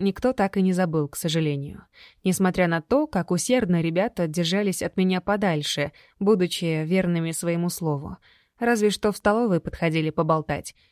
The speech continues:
И ещё только в саду прогуливались рядом. Бдели, чтобы у меня ухажёров не прибавилось. И лишь у дверей спальни поджидали вечерами.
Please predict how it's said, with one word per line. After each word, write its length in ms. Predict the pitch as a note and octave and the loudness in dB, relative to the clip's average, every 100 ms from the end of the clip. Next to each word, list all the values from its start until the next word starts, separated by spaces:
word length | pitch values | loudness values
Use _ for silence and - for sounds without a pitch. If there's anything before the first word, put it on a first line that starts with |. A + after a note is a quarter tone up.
| _ | _
И 80 | G#3 | -4
ещё 240 | A3+ D#4+ | -2 0
только 340 | E4 A#3+ A3 G3 | 2 2 2 -2
в 60 | |
саду 300 | - G3 A#3 | 0 0 0
прогуливались 800 | B3 F3+ F3 G#3 F#3 E3 D#3+ - | 0 0 4 2 4 0 -2 -4
рядом. 520 | D#3+ D#3 C#3+ D3+ - - | -4 -2 -4 -6 -14 -16
Бдели, 540 | G3+ F3+ E3+ G3 G#3+ D#3 | -6 -4 0 2 2 -2
чтобы 420 | - F3 E3+ E3 | -2 -2 -2 0
у 60 | F#3+ | 2
меня 320 | F#3 F3+ F3+ | 2 2 0
ухажёров 560 | F3 A3 F#3 D#3 D3+ | -2 0 2 0 -2
не 100 | E3+ | -4
прибавилось. 720 | D#3+ F3 D#3+ D3+ D3 - - - _ _ - | -2 0 0 0 -4 -8 -12 -14 _ _ -8
И 60 | A#3 | -2
лишь 220 | C4 B3 | 0 2
у 80 | A3+ | 4
дверей 300 | G#3+ A3+ A3 | 4 4 0
спальни 500 | - A#3 A3 E3+ D#3+ | 0 2 4 2 2
поджидали 600 | - F3 F3+ F3+ F3+ E3+ | -2 -2 0 0 0 -2
вечерами. 600 | D#3 - D#3 C#3 F3+ | -4 -4 -4 -4 -8